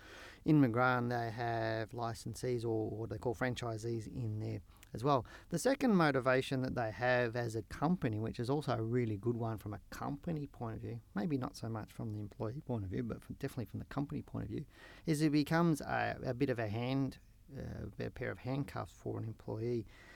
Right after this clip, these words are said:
in that with issuing the shares, part of it is there's going to be, from what I can read, I, as I said, I haven't fully read all this thing, but it's about locking the employee in and waf-, rewarding them, yes,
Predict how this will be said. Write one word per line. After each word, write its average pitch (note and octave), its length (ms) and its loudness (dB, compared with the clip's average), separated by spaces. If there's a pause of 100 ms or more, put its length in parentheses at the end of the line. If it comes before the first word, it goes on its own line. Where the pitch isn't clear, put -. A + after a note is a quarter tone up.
(240)
in B2+ 400 4
that B2 280 0 (440)
with A#2+ 240 0 (160)
issuing D3 380 0
the A2+ 80 0
shares, A2+ 400 0
part B2+ 300 0
of A#2 100 -2
it A2+ 160 -2
is A#2 240 -2
there's A#2 160 -4
going A2+ 300 -4
to A#2 120 -6
be, A2+ 340 -2 (280)
from A#2+ 220 -2
what C#3+ 140 2
I B2+ 100 2
can A2 180 -8
read, B2 220 0
I, G#2+ 140 -4 (540)
as G2+ 120 -6
I A2 40 -4
said, A2 220 -6
I A2 120 -6 (140)
haven't A#2 320 -10
fully B2 260 -4
read G#2+ 260 -6
all A2 180 -4
this A2+ 200 -12
thing, G#2+ 260 -4 (420)
but A#2+ 100 -2
it's - 160 -4
about B2 280 -2
locking A#2+ 480 -4
the A2 120 -4
employee A2+ 640 -4
in G2 280 -4
and G#2 180 -8
waf-, A2+ 280 -8
rewarding A#2 580 2
them, G#2 220 0
yes, C#3 500 2